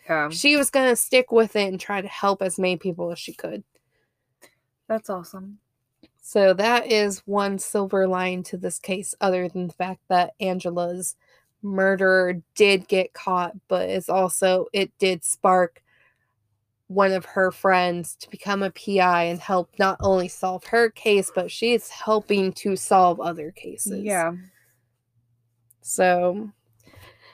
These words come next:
Speaker 2: that is basically what I have for you as for the murder of Angela. Like I said, this case stuck out to me just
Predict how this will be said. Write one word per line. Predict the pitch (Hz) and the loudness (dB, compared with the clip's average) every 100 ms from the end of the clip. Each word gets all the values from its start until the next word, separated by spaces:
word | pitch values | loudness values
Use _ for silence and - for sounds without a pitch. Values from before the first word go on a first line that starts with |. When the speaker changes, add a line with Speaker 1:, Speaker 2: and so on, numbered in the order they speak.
| _ _ - | _ _ 0
Speaker 2:
that | 208 262 285 - | 4 6 4 2
is | 269 240 202 | 0 0 2
basically | 247 294 294 370 - 349 330 247 - - - | 4 4 2 -2 4 6 6 2 -8 -14 -12
what | 220 247 247 | -4 0 2
I | 269 | 2
have | - - 247 262 262 262 | 0 -6 -2 2 2 0
for | - 240 | 2 2
you | 220 208 | 2 0
as | 202 196 - _ | -2 -6 -10 _
for | - 226 208 190 | -4 2 4 4
the | 202 202 | 0 -2
murder | 190 196 208 202 190 180 | 0 2 4 6 4 2
of | 196 185 180 180 185 _ _ _ _ _ _ _ _ - | 2 2 4 2 -2 _ _ _ _ _ _ _ _ -2
Angela. | 202 202 208 180 175 175 208 - - _ _ _ _ _ _ - _ _ _ | 2 2 2 0 0 -2 -6 -10 -18 _ _ _ _ _ _ -20 _ _ _
Like | 208 196 | -6 -4
I | 180 | -2
said, | 190 180 - | -2 -2 -2
this | 185 226 262 | 2 4 6
case | - 285 262 226 | 4 6 6 6
stuck | - - 208 190 | 2 0 4 4
out | 190 190 185 | 4 2 0
to | 196 | -2
me | 180 175 | -2 -2
just | 175 165 | -4 -4